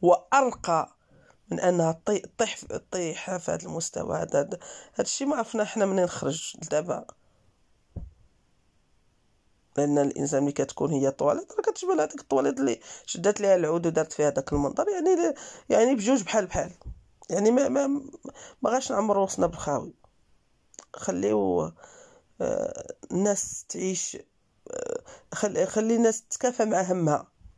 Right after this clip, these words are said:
ان في الحقيقه ال-، في هاد ال-، هاد السنه هادي شويه الحال، آه، الله يكون في العون وصافي.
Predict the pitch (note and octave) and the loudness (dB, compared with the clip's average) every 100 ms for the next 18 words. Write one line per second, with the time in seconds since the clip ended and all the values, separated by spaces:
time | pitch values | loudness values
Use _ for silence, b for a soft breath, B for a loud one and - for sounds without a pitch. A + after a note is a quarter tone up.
0 | _ _ _ _ _ _ _ _ _ _ | _ _ _ _ _ _ _ _ _ _
1 | _ _ _ _ - D3 D#3 D3+ D3+ C#3+ | _ _ _ _ -4 0 4 4 2 -2
2 | F3+ - - - D#3 D3+ C#3 - B B | -6 -8 -8 -2 -2 0 -6 -10 B B
3 | - D#3 D#3 D#3 D#3 D#3+ - E3+ E3 D#3+ | -4 -2 -2 0 0 -2 -2 -2 0 0
4 | D#3+ E3+ - D#3+ D3 C#3+ - D#3+ D3+ - | -2 -6 -4 -2 0 0 -2 -2 -2 -2
5 | - - b b b b _ E3 E3+ E3+ | -4 -6 b b b b _ 2 2 2
6 | E3 D#3+ A2+ D#3 D3+ E3+ - - - | -2 -2 -2 -2 -4 -6 -8 -12 -18